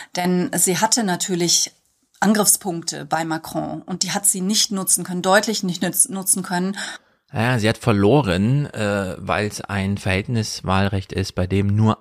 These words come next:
Speaker 2: einer am Ende alles gewinnt. Und mit neunundvierzig Prozent hätte sie auch verloren. Bei den unter fünfunddreißigjährigen hat sie mit neunundvierzig Prozent verloren. Nur wäre das wirklich eine Niederlage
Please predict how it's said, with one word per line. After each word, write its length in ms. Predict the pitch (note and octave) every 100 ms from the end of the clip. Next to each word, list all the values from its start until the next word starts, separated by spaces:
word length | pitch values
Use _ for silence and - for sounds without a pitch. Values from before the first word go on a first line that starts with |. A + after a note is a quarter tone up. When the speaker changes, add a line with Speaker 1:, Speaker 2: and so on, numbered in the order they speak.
| -
Speaker 2:
einer 800 | G#2+ C3+ D3+ D3+ C3+ G#2+ F#2+ E2
am 160 | F#2 G2
Ende 480 | G2 G2+ F#2+ F#2 F#2 - _ _ _ _ _ _ -
alles 640 | E2+ G2 A#2+ F2+ - -
gewinnt. 520 | - F2+ F2+ C3+ F3+ - _ - - - _ _ _ _ _ _
Und 100 | -
mit 100 | G2+
neunundvierzig 680 | G2 G2+ E3 C3+ C3+ - B2
Prozent 500 | - A2+ - A#2 A#2+
hätte 180 | A2+ A2
sie 160 | G2 -
auch 140 | D#3
verloren. 600 | - F#2 E2+ F2 C3 E3 - _
Bei 100 | -
den 120 | F#2 B1
unter 180 | G2+
fünfunddreißigjährigen 880 | - G2+ G#2 G2 G2 G#2 F#2 F#2 F#2
hat 160 | F#3 -
sie 120 | -
mit 140 | D2
neunundvierzig 580 | - E2 F2 F#2+ F#2+ -
Prozent 380 | - F#2 - G#2+
verloren. 400 | - G#2 A#2 B2+ - - _ _ _ - -
Nur 200 | G#2 F2+
wäre 100 | G2+
das 140 | A2+
wirklich 280 | A2+ - A2+
eine 120 | G#2
Niederlage 680 | G2+ A#2+ C3 A#2+ B2 C3+ D3